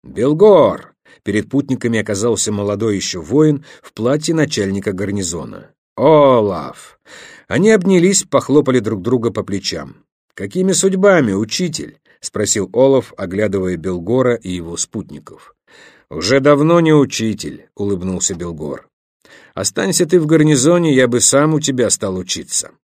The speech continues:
Олаф только рассмеялся и тряхнул головой. "Мы идём к речному", продолжил Белгор.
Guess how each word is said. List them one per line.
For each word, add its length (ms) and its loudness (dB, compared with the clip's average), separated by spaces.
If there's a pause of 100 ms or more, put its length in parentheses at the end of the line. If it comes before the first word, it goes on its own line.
(360)
Олаф 360 2
только 300 0
рассмеялся 680 0
и 60 -2
тряхнул 440 -6
головой. 640 -6 (640)
"Мы 340 0
идём 320 4
к 60 -2
речному", 680 0 (160)
продолжил 520 -4
Белгор. 600 -8